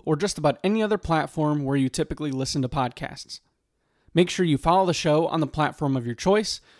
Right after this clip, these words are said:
subscribe to Dynasty War Room on YouTube, and follow the show on Twitter at Dynasty War Room. The mock draft we will be using today, which we will treat as if it were the real N F L draft, is a four-round draft from Sports Illustrated's Luke Easterling.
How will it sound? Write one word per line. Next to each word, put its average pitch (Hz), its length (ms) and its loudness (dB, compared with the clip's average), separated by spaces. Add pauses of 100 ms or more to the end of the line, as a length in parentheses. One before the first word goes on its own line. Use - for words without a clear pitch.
(180)
subscribe 190 640 2
to 160 100 0
Dynasty 151 400 2
War 139 240 2
Room 135 160 2
on 123 100 0
YouTube, 190 520 2 (360)
and 143 140 0
follow 214 240 4
the 220 80 2
show 170 300 4
on 156 180 2
Twitter 123 520 0 (100)
at 151 260 0
Dynasty 135 400 0
War 117 240 0
Room. 143 220 -10 (1200)
The 151 80 -4
mock 208 220 4
draft 196 320 0
we 170 60 4
will 160 80 6
be 147 100 2
using 180 280 2
today, 135 420 0 (240)
which 151 180 -2
we 147 80 2
will 131 80 2
treat - 320 0
as 143 140 0
if 165 100 -2
it 160 60 -4
were 147 120 0
the 123 120 0
real 185 280 4
N 165 60 4
F 165 120 -2
L 151 100 2
draft, 127 480 -2 (320)
is 147 100 -4
a 143 60 2
four-round 175 680 6
draft 135 320 0
from 139 180 -4
Sports 156 360 0
Illustrated's 139 560 -2
Luke 147 280 0
Easterling. 127 580 -2